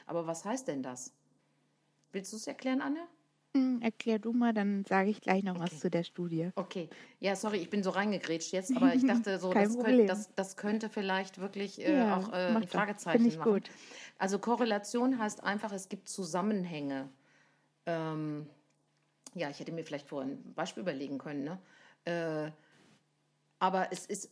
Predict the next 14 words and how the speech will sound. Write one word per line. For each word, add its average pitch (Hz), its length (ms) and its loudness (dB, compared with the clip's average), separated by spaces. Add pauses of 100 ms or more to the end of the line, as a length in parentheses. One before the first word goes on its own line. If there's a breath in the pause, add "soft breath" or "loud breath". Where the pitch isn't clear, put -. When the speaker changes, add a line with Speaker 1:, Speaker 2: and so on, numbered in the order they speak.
(140)
Speaker 1:
äh, 175 300 0
keine 196 320 0
Kausalität. 196 760 -2
Kausalität 185 600 -6
heißt, 185 200 -10
es 180 120 -16
gibt 185 160 -16
keine 180 300 -4
Ursache 185 680 -2 (140)
und 160 220 -10
Wirkung, 165 500 -4 (140)
äh, 147 440 -8 (380)
Bezug. 156 480 -12 (580 soft breath)
Also, 165 840 -2